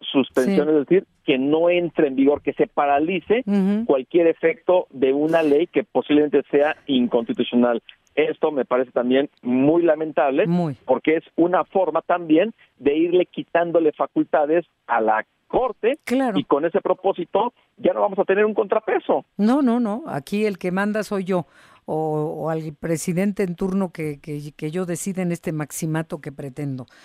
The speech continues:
Speaker 2: Todo esto suena así, Francisco, o el noventa y nueve por ciento de lo propuesto ayer. Siempre es un placer escucharte, nos ayudas a entender como profesor de Derecho Constitu-, Constitucional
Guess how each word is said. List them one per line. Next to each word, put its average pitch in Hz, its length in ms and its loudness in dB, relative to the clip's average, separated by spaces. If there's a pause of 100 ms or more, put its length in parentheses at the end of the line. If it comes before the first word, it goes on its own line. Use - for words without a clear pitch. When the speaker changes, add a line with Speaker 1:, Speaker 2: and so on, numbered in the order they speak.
(360)
Speaker 2:
Todo 226 280 0
esto 202 240 -6
suena 175 300 -6
así, 185 300 -10
Francisco, 160 580 -10
o 175 200 0
el 196 80 4
noventa 208 380 2
y 196 40 0
nueve 226 280 0
por 165 200 -10
ciento 170 360 -8
de 160 100 -10
lo 151 140 -12
propuesto 151 520 -14
ayer. 156 280 -8 (400)
Siempre 277 380 -2
es - 100 -4
un 269 160 0
placer 247 320 -2
escucharte, 202 640 -4
nos 196 260 -4
ayudas 202 500 -6
a 196 40 -4
entender 165 480 -4
como 170 340 -4 (260)
profesor 196 680 -2
de 220 120 -4
Derecho 170 440 -6
Constitu-, 151 760 -10
Constitucional 160 920 -10